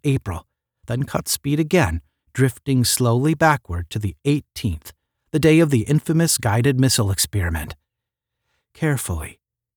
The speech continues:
carefully, like a man handling a strange bomb made on a strange planet, he watched the center gauge until the needle came to rest against the thick etched line that indicated the exactly crucial moment.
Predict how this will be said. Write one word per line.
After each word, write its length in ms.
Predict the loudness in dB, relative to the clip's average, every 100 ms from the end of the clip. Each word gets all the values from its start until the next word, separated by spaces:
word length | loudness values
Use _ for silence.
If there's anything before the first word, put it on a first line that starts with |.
| _
carefully, 920 | _ -2 2 0 0 -6 -6 -10 -18 _ _ -4
like 200 | 0 2
a 80 |
man 420 | 2 4 2 0 0
handling 560 | 2 2 2 2 2
a 60 | 0
strange 600 | 0 0 2 2 0 0
bomb 440 | 0 0 0 2
made 180 | 2 2
on 160 | 2 0
a 60 |
strange 500 | -2 -2 0 0 -4
planet, 500 | -4 0 2 0 -4 -12 _ _ _
he 100 | -4
watched 500 | 2 2 2 -4 -4
the 80 | -2
center 440 | 0 0 0 -2
gauge 460 | 0 0 -2 -4 -2
until 300 | 0 0 0
the 140 | 2
needle 400 | 2 2 2 0
came 320 | 0 0 0
to 120 | 0
rest 460 | -2 0 -2 -4 -6
against 400 | -4 -2 -2 -4
the 80 | -6
thick 380 | -6 -6 -6 _ _
etched 360 | -4 -4 -8
line 480 | -4 -2 0 -2 -4 -12 _
that 120 | -8 -2
indicated 580 | 0 0 0 -6 -6 -6
the 120 | -4 -2
exactly 840 | -2 -2 -2 -2 -4 -8 -6 -8
crucial 460 | -8 -4 -2 -2 0
moment. 500 | 0 0 0 -4 -10